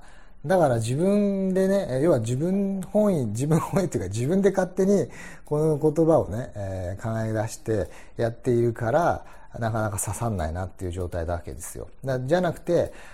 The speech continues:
例えばですけども、自分が刺さった言葉っていうのを、まあね、いくつか持ってきて、あの、ミックスしてみるとかね。えー、表現、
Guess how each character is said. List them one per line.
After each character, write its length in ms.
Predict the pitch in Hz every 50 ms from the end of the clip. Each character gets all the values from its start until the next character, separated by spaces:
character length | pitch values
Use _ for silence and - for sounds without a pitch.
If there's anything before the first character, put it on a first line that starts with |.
| - - -
例 180 | 160 170 233
え 40 | 254
ば 80 | 240 165
で 80 | 135
す 80 | - -
け 80 | 131 120
ど 80 | 143
も、 120 | 165 139 117
自 200 | 104 110 120 131
分 180 | 170 208 226
が 100 | 208 170
刺 180 | - - 131 127
さ 120 | - 220
っ 60 | 240 - -
た 120 | - 107
言 140 | - 110 104 - 107 98
葉 120 | 107 101
っ 80 | 87 -
て 180 | - - 95
い 60 | 82 85
う 40 | 85
の 80 | 90 87
を、 480 | 101 - 170 180 165 120 71 - - - - -
ま 320 | 127 147 135 104 80 - -
あ 20 | 104
ね、 180 | 120 135 - -
い 80 | 127
く 100 | 110 -
つ 140 | - - -
か 140 | - 87 82
持 120 | 90 90 90
っ 40 |
て 200 | - - - 107
き 120 | 104 - -
て、 340 | - 170 151 107 78 - - - - - - - -
あ 140 | - 87 90
の、 100 | 90 87
ミ 160 | 95 117 117
ッ 20 | 104 -
ク 120 | - -
ス 160 | - - -
し 120 | - - -
て 100 | - 95
み 120 | 92 110 104
る 80 | 78
と 100 | - -
か 140 | - - -
ね。 180 | 147 196 190 - - - - - - - - -
え 460 | 101 95 92 90 87 82 85 87 87 90
ー、 140 | - 131 120
表 200 | 110 110 110 101
現、 140 | 87 80